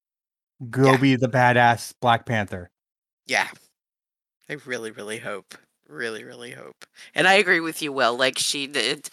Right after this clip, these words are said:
Speaker 2: Youngin needs to, needs to stay in the lab. She is the Q. She is the, the, the inventor. She is the intelligent engineer, and it is good to see her continue to do that.
Speaker 1: So,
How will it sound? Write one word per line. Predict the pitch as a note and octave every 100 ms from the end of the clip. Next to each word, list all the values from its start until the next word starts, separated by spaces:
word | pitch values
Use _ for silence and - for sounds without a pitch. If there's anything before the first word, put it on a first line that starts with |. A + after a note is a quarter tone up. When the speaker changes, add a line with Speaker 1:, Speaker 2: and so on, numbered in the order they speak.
| - - _ _
Speaker 2:
Youngin | D#3 F3+ G#3+ G#3+
needs | G3 F#3 F3 -
to, | F#3 E3 D3+ -
needs | D#3 D3 -
to | D3+
stay | - D3 C#3+
in | C#3+
the | C#3
lab. | C3 A#2 A#2
She | - C#3+ D3
is | D3 D3
the |
Q. | D3+ - C3+ B2 A#2+
She | - - C3+
is | B2+ B2 -
the, | C3+ C3 B2 A2 C#3+
the, | C3 B2 A#2+ A#2+ A#2+ _ - _ _ -
the | C3 C3 B2+
inventor. | B2+ B2+ C3 B2 A#2+ C3 A#2+
She | - C3+
is | C3+ C3
the | C3
intelligent | C3 - - C3 B2+ - B2+ -
engineer, | B2 B2 B2+ B2 A#2+ A#2+ A2+ -
and | B2+
it | A#2+
is | B2 A#2
good | C3 - B2 A#2
to | - A#2
see | - A2+
her | A2+
continue | A2 B2 A2+ - A2+ A2 A2+
to | - G#2
do | - G#2+ G#2+
that. | - - - - - _ _ _ _ _ _ -
Speaker 1:
So, | - F3